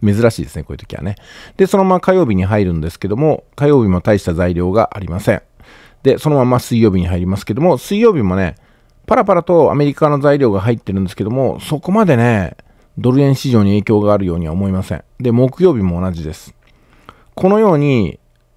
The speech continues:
えー、四十三週目なんですけども、かなりテクニカル的に動かしやすいかなと思います。木曜日の二十三時ですね、住宅件数がありますんで、ここで、えー、相場の方が、あー、かなりね、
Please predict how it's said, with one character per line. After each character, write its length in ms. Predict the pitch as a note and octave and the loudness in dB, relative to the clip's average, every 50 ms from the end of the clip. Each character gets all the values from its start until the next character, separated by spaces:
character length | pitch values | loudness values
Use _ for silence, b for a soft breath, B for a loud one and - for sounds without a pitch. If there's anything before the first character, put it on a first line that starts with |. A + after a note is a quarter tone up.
| _ _ _ | _ _ _
え 80 | B2 A#2+ | -2 0
ー、 60 | A#2+ | 2
四 220 | B2+ D#3 G3+ A3 F3+ | 4 4 4 4 2
十 180 | D3 C3 A2+ | 2 2 0
三 300 | G2+ - C3+ C3+ C#3+ C#3+ | 2 0 0 0 0 -2
週 200 | C3+ - - D#3 | -2 -4 -2 -2
目 100 | D#3 D3+ | 0 2
な 120 | C#3+ A2+ G2 | 2 2 0
ん 80 | F#2 | 0
で 80 | E2+ F2 | -2 -4
す 80 | - | -6
け 100 | - - | -8 -6
ど 100 | F#2 F#2 | -4 -4
も、 260 | F#2 G#2 G2 F2 D#2 D#2 | -4 -4 -4 -4 -6 -4
か 160 | - - G#3 | -2 -2 0
な 100 | G#3+ G3 | 0 0
り 180 | C#3+ A2 - - _ _ _ _ _ _ _ _ _ | 0 -2 -4 -6 _ _ _ _ _ _ _ _ _
テ 120 | - C3 | -8 -6
ク 100 | C3 D3 | -4 -2
ニ 140 | D3 D3 C3 | -2 -2 0
カ 140 | - D3 C3 | 2 0 0
ル 100 | C3 B2+ | 0 -2
的 300 | - C#3+ B2+ C3+ C3+ C3 | -6 -8 -6 -4 -4 -2
に 280 | C3 C3 C3 B2+ - - _ _ _ _ _ _ _ _ _ _ _ _ _ _ _ - | -2 -2 -2 -4 -6 -8 _ _ _ _ _ _ _ _ _ _ _ _ _ _ _ -2
動 160 | A#2+ C#3 D3 | 0 0 2
か 120 | - D#3 C#3+ | 2 0 -2
し 160 | - - D#3 | 0 0 0
や 120 | C#3+ C#3 | 2 2
す 380 | C3+ - - - - - - C#3+ | 0 -4 -10 -20 -10 -4 -2 -2
い 80 | A2+ | -2
か 160 | - - G#2+ F2 | -2 -4 -4 -2
な 180 | F#2+ G#2 G2+ | 0 0 -2
と 180 | - - - E2 | -2 -4 -8 -6
思 140 | D#2+ D2+ B1+ | -6 -6 -6
い 40 | |
ま 140 | A1+ C2 F#2 | -8 -8 -8
す。 180 | - - - B2+ | -10 -8 -8 -6
木 260 | C#3+ E3 E3+ - C4 | -6 -6 -4 -2 -2
曜 80 | C4 A3 | -2 0
日 60 | G#3 | 0
の 80 | F3+ | 0
二 140 | E3+ F#3+ A3+ | 0 0 -2
十 120 | G#3+ F#3+ D#3 | -2 -2 -2
三 220 | - G#3 A3 F#3+ | -2 -2 -2 -2
時 120 | D3 A#2 | -2 -2
で 80 | G2 F#2 | -4 -4
す 100 | - - | -4 -4
ね、 140 | A2+ G#2+ G#2 | -4 -4 -4
住 160 | G#2 C3 C3+ | -4 -2 -2
宅 160 | C3+ C#3 - | -2 -2 -2
件 180 | - D3 B2+ A2+ | -2 -4 -4 -2
数 120 | - G#2+ | -4 -2
が 80 | F#2+ F#2 | -2 0
あ 40 | F2+ | 0
り 60 | F#2+ | 0
ま 120 | F#2+ F#2+ | -2 -4
す 140 | - - G2+ | -4 -6 -6
ん 60 | G2+ | -4
で、 100 | G2+ G2+ | -4 -4
こ 160 | - - D#3 | -4 -6 -2
こ 100 | D#3+ G3 | 0 2
で、 260 | G#3 A3+ F#3+ A2 - b b b b b b b b b b _ | 2 4 2 2 0 b b b b b b b b b b _
え 440 | - A#2 A2+ G#2+ G#2 G2 F2 D#2+ A#1+ | 0 2 2 4 2 2 0 -2 -4
ー、 20 | - | -2
相 180 | - C#3+ B2+ | 0 2 2
場 80 | A#2 A2+ | 2 2
の 80 | G#2+ | 0
方 180 | G#2 G#2+ G2 F2 | -2 -2 -2 0
が、 260 | F#2 C#3 D3+ A2+ - - _ _ _ _ _ _ _ _ _ _ _ _ | 0 0 0 0 -2 -6 _ _ _ _ _ _ _ _ _ _ _ _
あ 260 | - D2 A#1 G1+ - | -12 -12 -12 -12 -14
ー、 20 | - | -6
か 120 | - C#3 | -2 -2
な 80 | A2 F#2 | 0 0
り 80 | F2 F#2 | 0 -2
ね、 200 | G2 F#2+ - | -4 -4 -6